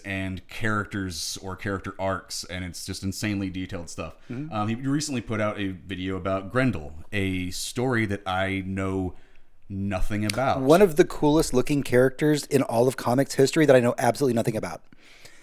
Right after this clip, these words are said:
Speaker 1: I still know nothing about.
Speaker 2: <laughs> Even after watching an entire video about it. It doesn't sound like a very
Speaker 1: Okay,
Speaker 2: educational
Speaker 1: so
Speaker 2: channel.
Speaker 1: my understanding of Grendel, I, I <laughs> literally my note says, "Which I still have no fucking clue about."
Speaker 2: Mm.
Speaker 1: Like, it's,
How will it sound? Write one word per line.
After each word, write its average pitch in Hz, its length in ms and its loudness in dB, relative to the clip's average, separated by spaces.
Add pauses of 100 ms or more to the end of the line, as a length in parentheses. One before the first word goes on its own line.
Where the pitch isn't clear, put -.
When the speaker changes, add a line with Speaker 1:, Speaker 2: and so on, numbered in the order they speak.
Speaker 1:
I 117 180 -2
still 120 540 2
know 113 220 2
nothing 113 380 2
about. 120 520 0 (580)
Speaker 2:
<laughs> 208 480 4
Even 208 200 10
after 214 160 12
watching 190 220 12
an 180 60 12
entire 175 320 10
video 160 340 10
about 113 240 8
it. 170 40 -4
It - 40 -4
doesn't 285 180 4
sound 330 80 8
like 277 80 6
a 233 60 4
very 202 120 12
Speaker 1:
Okay, 165 80 12
Speaker 2:
educational 156 420 8
Speaker 1:
so 170 60 8
Speaker 2:
channel. 123 160 6
Speaker 1:
my 190 180 4
understanding 160 600 2
of 135 140 -2
Grendel, 90 520 -2 (460)
I, 131 400 0
I - 40 2
<laughs> 160 100 6
literally 143 300 4
my 123 120 4
note 127 200 4
says, 113 300 2
"Which 113 220 -2
I 117 100 2
still 107 380 0
have 107 120 0
no 107 140 0
fucking 101 440 -6
clue 90 240 -8
about." 82 440 -8
Speaker 2:
Mm. 147 160 2
Speaker 1:
Like, 139 120 2
it's, - 340 -4